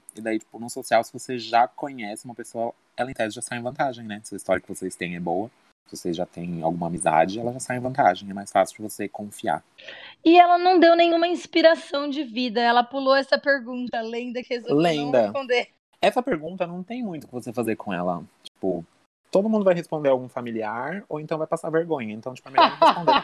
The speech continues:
Speaker 2: <laughs> A gente tem que criar um jogo. Familiar <laughs> ou vergonha?
Speaker 1: Isso aí eu achei sensatíssimo ela pular mesmo aqui. Perfeita.
Speaker 2: A próxima pessoa é o Tony.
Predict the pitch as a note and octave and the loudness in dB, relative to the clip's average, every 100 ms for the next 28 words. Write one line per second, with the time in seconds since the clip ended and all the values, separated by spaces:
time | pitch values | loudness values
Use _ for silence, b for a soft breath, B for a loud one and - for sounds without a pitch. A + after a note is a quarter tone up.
0 | - C4 A#3+ - C4+ A3+ - _ _ _ | 2 2 2 4 4 4 2 _ _ _
1 | _ _ - B F#4 B - B3+ A#3 B3 | _ _ -12 B -2 B -2 -2 0 4
2 | B3 G#3 C#4 C4 B3+ C4 A3 A3 F#3+ G3+ | 2 2 4 6 6 2 -2 -2 -4 -8
3 | B B - C#4 C#4 - - B3+ E3+ C3 | B B 2 4 4 4 6 6 6 6
4 | F3 E3+ A3 D4+ D4+ B3 C4+ C#4+ A#3+ A#3+ | 6 4 4 2 -2 -2 -4 -4 -4 -10
5 | A#3+ A#3 D4 C4 C4 C#4 B B B _ | -12 -12 -14 -14 -16 -16 B B B _
6 | - G#2+ A2 - A2+ B2 A#2+ C#3 - A2 | -10 -6 -6 -8 -12 -10 -4 -4 -2 -8
7 | - A2+ A2+ - B2 A2+ A2 F2+ F#2 G2 | -6 -4 -6 -6 -8 -6 -8 -10 -10 -10
8 | - E2+ - G#2+ - D#2+ D#2 - _ _ | -10 -10 -6 -6 -8 -12 -14 -18 _ _
9 | _ _ _ - D#4 D#4 D4+ D#4+ D#4 D4+ | _ _ _ 0 2 0 -8 -8 -12 -10
10 | D4 C4+ D4+ - _ B3+ A#3+ B3 B3 C4 | -8 -8 -8 -12 _ -6 -4 -4 -6 -8
11 | C4+ | -10